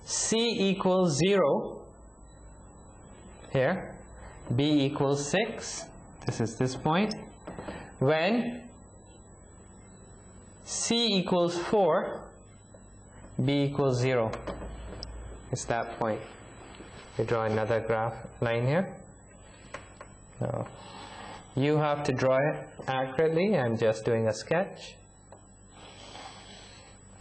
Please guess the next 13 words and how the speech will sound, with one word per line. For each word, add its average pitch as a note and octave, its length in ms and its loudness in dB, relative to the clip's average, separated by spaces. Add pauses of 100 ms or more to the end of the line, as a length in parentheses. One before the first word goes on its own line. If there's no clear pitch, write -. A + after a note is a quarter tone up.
(380)
Okay. A2 380 -6 (1300)
Now, B2+ 320 0 (2000)
this F#3 360 4
is A3+ 280 2
your G3 540 2
baking D3+ 600 2
time. G3 440 0 (4000)
And B2+ 200 2
the A#2+ 160 4
other B2 180 2
one B2 380 2
is B2 260 2
your C3+ 240 2